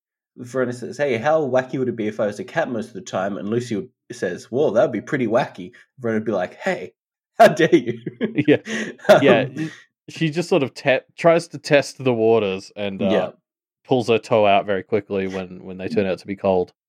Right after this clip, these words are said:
Speaker 1: Yeah, I mean, I don't know what she was hoping Lucy would say, like, "Mm, yeah, I'd love for you to just be a cat that I couldn't talk with, but still had around all the time." I,
Speaker 2: <laughs>
Speaker 1: I don't know. Anyway, um, yeah, Lucy doesn't quite cotton on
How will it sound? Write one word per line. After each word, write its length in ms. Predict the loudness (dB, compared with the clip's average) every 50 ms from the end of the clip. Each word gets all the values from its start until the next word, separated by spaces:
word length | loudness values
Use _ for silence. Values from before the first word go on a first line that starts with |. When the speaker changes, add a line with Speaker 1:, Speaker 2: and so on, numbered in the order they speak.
| _ -10
Speaker 1:
Yeah, 360 | -4 -2 -2 0 -2 -2 -2 -2
I 80 | -2
mean, 200 | 0 0 -2 -2
I 100 | 0 0
don't 140 | 0 2 0
know 100 | 0 -2
what 220 | -2 -2 -4 -6
she 120 | -6 -6 -6
was 160 | -6 -6 -6
hoping 460 | -6 -4 -4 -4 -2 -4 -4 -4 -4
Lucy 260 | -6 -6 -6 -8 -10
would 160 | -10 -10 -10 -10
say, 220 | -6 -6 -6 -4
like, 320 | -6 -8 -12 -14 -16 _
"Mm, 300 | -14 -10 -8 -6 -6 -6 -6
yeah, 260 | -6 -6 -8 -8 -6 -4
I'd 180 | -6 -4 -2
love 220 | 0 0 0 0 0
for 100 | -2 -4
you 140 | -2 -2 -2
to 100 | -2 -4
just 240 | -6 -6 -10 -8
be 140 | -6 -6 -6
a 40 | -6
cat 300 | -6 -6 -4 -6 -4 -4
that 100 | -6 -6
I 60 | -6
couldn't 320 | -6 -6 -6 -6 -4 -4 -4
talk 280 | -2 -4 -4 -4 -4 -6
with, 200 | -6 -6 -8 -10
but 160 | -12 -12 -8
still 200 | -4 -2 -2 -2
had 160 | -2 -2 -4
around 400 | -2 -4 -4 -4 -4 -6 -8 -10
all 140 | -16 -20 -20 -20
the 60 | -18
time." 320 | -14 -14 -14 -14 -14 -12 -12 -6
I, 100 | -4 -4 -4 -2 -4 -6 -4 -6 -4 0
Speaker 2:
<laughs> 60 | 2
Speaker 1:
I 20 | 2
don't 140 | 2 2 -2
know. 100 | -6 -8 -6
Anyway, 320 | -4 -4 -4 -4 -6 -6
um, 500 | -4 -2 0 0 0 -2 -4 -8 -12 -14 _ -20 -20 -20 _ -6
yeah, 240 | -2 -2 -2 -2 -2
Lucy 360 | -2 0 2 0 2 0 -2 -2
doesn't 340 | 0 0 -2 0 -2 -6
quite 380 | -4 0 2 2 2 2 0 -4 -10 -18 -20 _ _
cotton 320 | -6 -4 -2 -2 -2 -2 -6
on 380 | -6 -6 -8 -10 -10 -12 -14